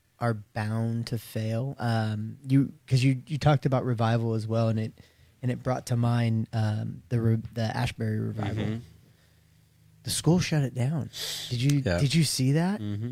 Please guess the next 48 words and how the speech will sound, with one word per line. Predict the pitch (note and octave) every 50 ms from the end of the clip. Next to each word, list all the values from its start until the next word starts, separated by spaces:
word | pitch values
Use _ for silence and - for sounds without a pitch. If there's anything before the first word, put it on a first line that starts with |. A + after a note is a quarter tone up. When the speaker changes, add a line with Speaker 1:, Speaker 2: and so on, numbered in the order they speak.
| C#3
Speaker 1:
They | B2+ D3+ D3+
said, | - - D3+ C#3+ C3+
you | C3 C#3
know, | B2+ B2 A#2+
"We | A#2 A#2+ B2+ B2
have | A#2 A2+
to, | - - A#2+
Speaker 2:
We | A#2
gotta | A#2 A2+ C#3
Speaker 1:
we | C#3+
Speaker 2:
get | G#2+ G2
back | G#2 G#2 F#2+
to | - -
school. | - - - G2+ F#2+ F2
Speaker 1:
Yeah, | C#3 C#3
we | B2+ C3+
gotta | C3 C#3+ C#3+
Speaker 2:
Yeah. | C#3 D3+
Speaker 1:
get | -
back | C3+ - -
to | - C3
school." | - - A2+ - B2+ D#3+ D#3+ C3+ B2 -
Speaker 2:
<laughs> | B2 A2 - - - D#3
Speaker 1:
And | D#3 E3
you | F#3
think | F3 B3+ A#3+
it's | C4 A3 -
just, | A3+ G#3+ F3 - - -
and | D#3 C#3+
it's | D3+ C#3 -
a | - -
Christian | - - E3 D3 - - C#3+ B2+
school. | B2 - - D#3+ D#3+ D3+ C#3+ C3+ C3 F#3 -
Do | - E3
you | D#3
think | C#3+ - E3 E3+ D#3+ -
that | - D3 B2+ - _ _ _ - _ _ -
potentially, | - - D3+ - - C3 C3+ C#3+ C#3 - - C3+ A#2+ A2+ A#2 A2+ A2+ A2+ G#2+ - _ _ _ _ _ _ _ _ _ _
um, | - B2 A#2+ A#2 A2+ A2+ A2 A2 A2+ A2+ A2 A#2 B2+ - - _ _ _
it's | - - - - - -
just | - - D3 C#3 C3 A#2 - - - - _
organization | C3 A#2+ A#2+ B2+ C3 C#3 C3 B2 G#2 A2 A2+ A2 A2 A2 - - B2 A2+ A2+ A2+ A2 A2 - - _ _ _ _ _ _ _ _ _ _
as | - A2+ A#2 A2+ G#2 G#2+
a | F#2+
whole | F2 - - - G#2+ A2+ F#2+ - - - _ _ _ _ _ _ _ _ _ _ _ -
eventually | C3+ B2 G#2 A2+ B2 A#2+ A2+ - - B2 A#2 A2+ A2+ A2 G#2+ G#2+ G2+ G2+ - _ _ _ _ _
eats | C3 B2+ A#2 - - -
itself? | C3 A#2 - - - - - F#2 D#2+ D#2+ - - - -